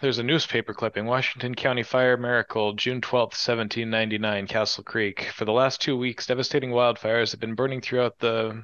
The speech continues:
Matawi River Valley. Many homes and properties have been destroyed, but oddly, the blaze seems to have been, have skipped over the Blackwood Estates.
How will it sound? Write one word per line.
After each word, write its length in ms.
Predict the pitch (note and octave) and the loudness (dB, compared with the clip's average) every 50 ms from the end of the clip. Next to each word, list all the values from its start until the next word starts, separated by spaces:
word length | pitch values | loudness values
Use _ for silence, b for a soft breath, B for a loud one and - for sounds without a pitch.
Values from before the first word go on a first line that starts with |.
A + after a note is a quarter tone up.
| A#2 | -10
Matawi 520 | C3 B2 A2+ - - C3 C3+ C3 B2+ B2 A2+ | -8 -8 -6 0 2 2 4 4 2 2 2
River 280 | A#2+ A#2+ A#2 A2+ A2+ | 2 0 0 0 0
Valley. 480 | G#2+ G#2+ G#2 G#2 G2+ G2+ G#2+ A2 A2+ - _ _ - | 0 0 0 2 0 0 -2 -2 -4 -6 _ _ -8
Many 240 | - B2+ B2+ C3 C3+ | -2 -2 0 0 0
homes 280 | A#2+ C3+ C#3+ C#3 B2+ A#2+ | 0 0 0 0 -2 -4
and 120 | A2+ - | -4 0
properties 400 | - B2 B2 - A#2 A2+ A#2+ A2+ | 2 2 2 2 0 -2 -2 -2
have 100 | A2+ G#2+ | -4 -4
been 140 | G#2 A#2 A2+ | -4 -4 -4
destroyed, 520 | G2 - - - - C3 B2+ B2+ B2+ A#2 | -2 -2 -2 -2 0 0 2 2 2 0
but 120 | G#2 A#2 A#2 | 0 2 2
oddly, 300 | A#2+ B2 B2 - B2 A#2+ | 2 2 2 0 -2 -4
the 100 | G#2 G#2+ | -4 -4
blaze 320 | - A#2+ A#2 A#2+ A#2+ - | -2 0 0 0 0 -2
seems 240 | - B2+ B2+ A#2+ A2 | -4 -4 -4 -4 -4
to 100 | - A#2+ | -6 -6
have 80 | A#2 | -6
been, 140 | A2+ G#2+ G#2+ G#2 - - - | -6 -8 -8 -10 -12 -16 -10
have 240 | - - A#2+ G#2 - | -4 -4 -4 -2 -4
skipped 400 | - - - E3 E3+ - - B2+ | -6 -2 -2 -2 -2 -2 -2 -4
over 180 | B2 B2 A#2+ | -2 -2 -2
the 120 | A2+ A2+ G#2 | -4 -4 -2
Blackwood 400 | A2+ A2 G2 G2 - - G#2 A2 | 0 0 0 0 -2 -6 -8 -6
Estates. 640 | G#2+ - - C#3+ D3+ C#3+ G#2+ F#2+ - - - - | -6 -4 -2 0 0 0 0 -4 -8 -8 -8 -8